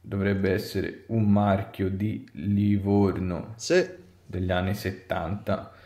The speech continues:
Speaker 2: Sì, sì, sì.
Speaker 1: Un assemblatore che
Speaker 2: Sì.
Speaker 1: assemblava orologi con movimenti svizzeri.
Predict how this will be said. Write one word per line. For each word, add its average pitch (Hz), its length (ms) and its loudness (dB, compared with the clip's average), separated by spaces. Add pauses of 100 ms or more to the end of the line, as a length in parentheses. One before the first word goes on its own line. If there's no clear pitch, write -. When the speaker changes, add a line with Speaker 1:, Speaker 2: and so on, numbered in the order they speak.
Speaker 2:
Sì, - 240 -4
sì, 117 260 -4
sì. - 160 -12
Speaker 1:
Un 67 340 -6
assemblatore 92 1000 -2 (100)
che - 140 -6
Speaker 2:
Sì. 143 100 2
Speaker 1:
assemblava 90 680 2
orologi 92 640 -2
con 92 240 -4
movimenti 92 580 -4
svizzeri. 135 720 -4